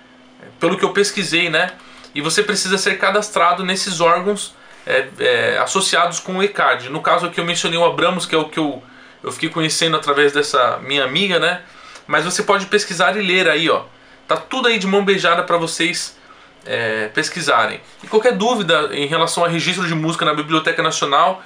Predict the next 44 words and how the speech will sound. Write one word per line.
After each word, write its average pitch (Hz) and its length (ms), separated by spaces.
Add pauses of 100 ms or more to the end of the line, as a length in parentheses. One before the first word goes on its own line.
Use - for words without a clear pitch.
(240)
é 131 80
onde 156 160
eu 160 60
tenho 170 160
mais 165 180
conhecimento, 165 640
vocês 147 220
podem 151 320
me, 147 180
me 143 120
contatar 147 580
aqui. 185 340 (300)
Eu 143 80
escrevo 170 340
partituras 170 720
aí 147 80
pro, 143 260 (220)
pro 143 120
pessoal 156 300
que 160 80
precisa, 180 640 (340)
pra 147 380
você 143 260
ter 160 120
um 165 100
registro 160 480
de 151 100
música 151 360
mais 151 200
completo, 151 540
né? 131 400
Tanto 165 220
com 170 100
a 170 60
sua 190 200
letra 170 340
quanto 170 340
com 170 100
a 170 40
sua 170 180
partitura. 147 640 (540)
Estou - 220
à 214 40
disposição 208 680